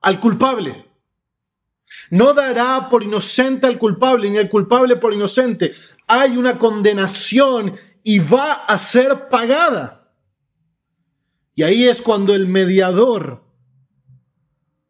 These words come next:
decide, en un momento eterno que no podemos conocer, él decide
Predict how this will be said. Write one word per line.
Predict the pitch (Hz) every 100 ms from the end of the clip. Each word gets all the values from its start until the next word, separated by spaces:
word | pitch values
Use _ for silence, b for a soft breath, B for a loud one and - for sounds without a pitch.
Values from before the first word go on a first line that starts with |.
| _ -
decide, | 143 160 - - 247 226 151 131 117 - _ _ _ _ _ _ _ _ _ _ _ _ _ _ _ _ _ _ _ _ -
en | 151
un | 196 277
momento | 254 233 247 240 214
eterno | 214 220 233 185 156 -
que | 165
no | 185 208
podemos | 202 196 202 190 175
conocer, | - 160 151 - 160 123 117 _ _ _ _ _ _ _ _ _ _ _ _
él | - 202
decide | 220 - - 208 170 143 131 123